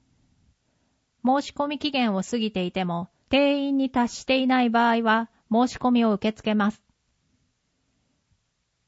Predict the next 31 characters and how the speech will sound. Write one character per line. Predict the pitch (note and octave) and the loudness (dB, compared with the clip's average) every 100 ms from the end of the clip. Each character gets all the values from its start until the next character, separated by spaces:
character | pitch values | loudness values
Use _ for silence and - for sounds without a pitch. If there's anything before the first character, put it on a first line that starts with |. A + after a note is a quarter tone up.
| G#3+ | 0
二 | A3+ | 2
次 | C#4+ | 2
元 | D4+ D4 C#4+ | -2 -2 0
コ | D4 | 0
ー | |
ド | A3 F#3 | 0 -2
が | E3+ G3 _ | -4 -6 _
掲 | - A3+ | -2 -2
載 | A3+ G#3+ | 0 -2
さ | G#3+ | -2
れ | G3+ | -4
て | G3 | -4
い | F#3 | -4
ま | F3 F3+ | -4 -6
す。 | - _ _ _ _ _ _ _ _ _ _ _ _ _ _ _ _ _ _ _ _ | -8 _ _ _ _ _ _ _ _ _ _ _ _ _ _ _ _ _ _ _ _
十 | A#3 C4 C#4 | 0 0 2
一 | C#4 - B3+ | -2 -2 -2
の | G3 | -2
一、 | F#3 - F#3+ G#3 _ _ _ _ _ _ _ _ _ _ _ | -2 -4 -6 -6 _ _ _ _ _ _ _ _ _ _ _
シ | - C4+ C#4 C#4 | -8 -4 -2 0
ー | |
オ | C4+ | -2
ー | |
テ | C4 C4+ | -4 -4
ィ | A3+ F#3+ | -4 -6
ー、 | - _ - | -14 _ -8
キ | - | -6
ッ | A3 | -6
ズ | - C4 | -6 -8
教 | C#4 C4 | -2 -2
室。 | G3 - - E3 | -2 -8 -16 -16